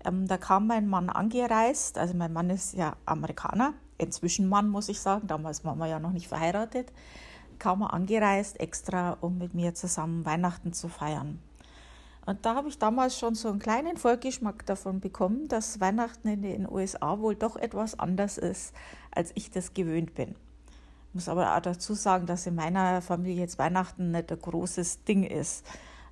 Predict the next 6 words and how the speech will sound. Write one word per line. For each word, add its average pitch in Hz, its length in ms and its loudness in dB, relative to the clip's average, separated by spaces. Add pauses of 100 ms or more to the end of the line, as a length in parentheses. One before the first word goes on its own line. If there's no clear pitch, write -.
Ähm, 165 500 -2 (1200)
ja, 190 360 4 (160)
also 185 320 0 (580)
das 202 240 0
waren 226 260 4
Geschenke, 233 800 0